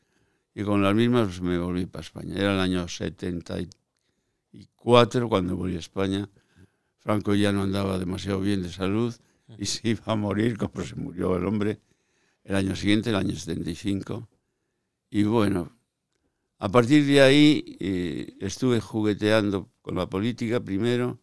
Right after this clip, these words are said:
y fui concejal del Ayuntamiento de Madrid, que realmente no he mandado más en mi vida que en se-, que siendo concejal de Hacienda del Ayuntamiento de Madrid.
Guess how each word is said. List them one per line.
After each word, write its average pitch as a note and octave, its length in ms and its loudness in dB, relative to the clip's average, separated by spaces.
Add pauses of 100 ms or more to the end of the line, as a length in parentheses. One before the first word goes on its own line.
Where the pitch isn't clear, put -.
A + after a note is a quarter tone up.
(800)
y C3 380 2
fui A2+ 220 -2
concejal G2 540 0
del F2+ 120 0
Ayuntamiento F2 640 -4
de F2+ 100 -4
Madrid, A2 420 -4 (1200)
que F2 440 -4
realmente F2+ 440 -2
no A2+ 80 2
he A2 40 0
mandado G2 320 2
más G2+ 400 -2
en F#2+ 120 0
mi F#2 120 -2
vida A2 260 -2
que G#2+ 100 -6
en F2+ 120 -6
se-, F2 260 -10 (280)
que A2 120 -8
siendo G#2+ 600 -2 (260)
concejal G#2 520 -2
de G2 120 0
Hacienda G#2 560 -2 (460)
del F#2+ 140 0
Ayuntamiento F#2+ 640 2
de E2 80 0
Madrid. F#2+ 340 -2